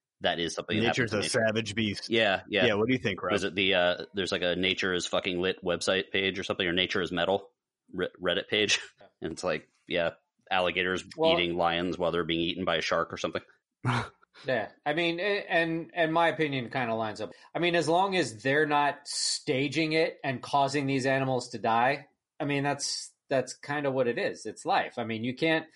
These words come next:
Speaker 3: you can't follow a pod of walruses,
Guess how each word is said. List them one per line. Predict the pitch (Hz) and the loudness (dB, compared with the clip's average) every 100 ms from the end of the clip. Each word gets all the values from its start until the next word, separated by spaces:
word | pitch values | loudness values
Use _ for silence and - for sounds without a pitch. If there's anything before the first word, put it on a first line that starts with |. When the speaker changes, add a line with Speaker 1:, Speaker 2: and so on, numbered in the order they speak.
| - - - | -20 -20 -2
Speaker 3:
you | 160 | -2
can't | 165 226 233 147 | 2 2 2 -2
follow | - - 156 165 160 160 160 165 | -6 2 4 6 4 4 4 2
a | 151 | -2
pod | 131 147 143 143 | 0 4 4 4
of | 117 | 4
walruses, | 120 127 123 113 117 95 92 | 4 4 2 0 -2 -4 -6